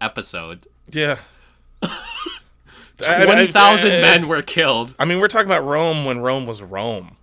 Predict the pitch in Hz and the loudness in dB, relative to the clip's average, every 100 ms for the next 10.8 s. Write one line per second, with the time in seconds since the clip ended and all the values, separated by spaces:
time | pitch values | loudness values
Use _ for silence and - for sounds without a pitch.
0 | - 123 113 131 127 190 - 156 165 139 | -10 -6 -4 0 0 -2 -2 -4 -4 -4
1 | 131 117 - 160 156 123 135 135 131 143 | -4 -2 -4 -2 0 2 2 2 2 -2
2 | 135 127 131 131 117 123 104 - 113 95 | -4 -2 -2 0 -2 -2 -4 -6 -6 -8
3 | 95 - 107 131 123 104 110 - 180 156 | -10 -10 -6 -4 -2 -4 -6 -8 -10 -4
4 | 139 123 - _ _ - - - _ _ | -4 -4 -8 _ _ -20 -20 -20 _ _
5 | 196 180 - 165 180 180 190 180 - 180 | -8 -6 -6 -10 -14 -10 -8 -8 -4 -6
6 | 127 101 92 _ _ _ _ _ _ _ | -6 -16 -20 _ _ _ _ _ _ _
7 | _ _ 151 147 - _ _ _ _ _ | _ _ -4 -4 -6 _ _ _ _ _
8 | _ _ _ - - 147 175 185 170 160 | _ _ _ -20 -6 -2 -2 -2 2 2
9 | 165 156 143 147 131 120 - 139 131 110 | 2 -4 -4 -4 -4 -10 -10 -8 -8 -8
10 | - 113 117 120 - 120 110 | -10 -10 -6 -6 -6 -8 -10